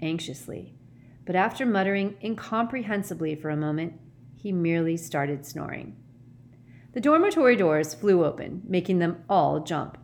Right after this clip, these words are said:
Hagrid came striding toward them, his hair rain-flecked, his bearskin coat flapping behind him, a crossbow in his hand, leaving a trail of muddy, dolphin-sized footprints all over the floor.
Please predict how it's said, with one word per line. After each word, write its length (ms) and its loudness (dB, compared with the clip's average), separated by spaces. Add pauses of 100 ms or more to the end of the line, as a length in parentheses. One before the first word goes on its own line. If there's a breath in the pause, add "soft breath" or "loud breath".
(480)
Hagrid 540 2
came 240 -2
striding 680 4
toward 260 -2
them, 240 -10 (320 loud breath)
his 220 -4
hair 200 8
rain-flecked, 720 0 (160)
his 160 -6
bearskin 600 0
coat 340 -2
flapping 540 -2
behind 340 -2
him, 300 -4 (300 loud breath)
a 60 -10
crossbow 720 -2
in 100 -4
his 140 -2
hand, 380 -8 (380 soft breath)
leaving 240 4
a 60 4
trail 380 6
of 140 0
muddy, 680 2
dolphin-sized 1000 0
footprints 540 -6 (120)
all 440 2
over 220 0
the 100 -2
floor. 440 -6